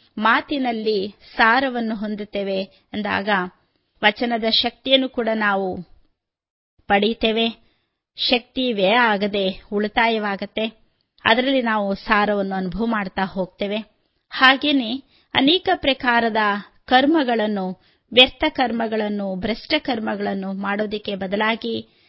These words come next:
ಸಮರ್ಥ ಕಾರ್ಯಗಳನ್ನು, ಶ್ರೇಷ್ಠ ಕರ್ಮಗಳನ್ನು ನಾವು ಮಾಡುವಂತವರಾಗ್ತೇವೆ ಎಂದಾಗ ಪಾಪದ ಕರ್ಮದ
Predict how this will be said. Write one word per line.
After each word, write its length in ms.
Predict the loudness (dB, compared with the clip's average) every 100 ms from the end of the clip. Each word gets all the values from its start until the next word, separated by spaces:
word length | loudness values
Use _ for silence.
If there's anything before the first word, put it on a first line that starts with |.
| _ _
ಸಮರ್ಥ 460 | 2 4 4 0 -6 -2
ಕಾರ್ಯಗಳನ್ನು, 760 | -2 0 -2 -2 -4 -4 -6 -8 -12 _ _ -6
ಶ್ರೇಷ್ಠ 360 | 4 4 4 -2 0
ಕರ್ಮಗಳನ್ನು 640 | 0 2 0 0 0 0
ನಾವು 240 | -4 -4 -4
ಮಾಡುವಂತವರಾಗ್ತೇವೆ 1160 | -2 -2 -4 -4 -4 -2 -4 -6 -4 -4 -2 -4 -8 _
ಎಂದಾಗ 400 | -6 -2 -2 0 0 -2 -8 _ _ _
ಪಾಪದ 420 | 0 0 -2 -2 0 0 -2 -8 _ _ _ -4
ಕರ್ಮದ 400 | -2 -2 -2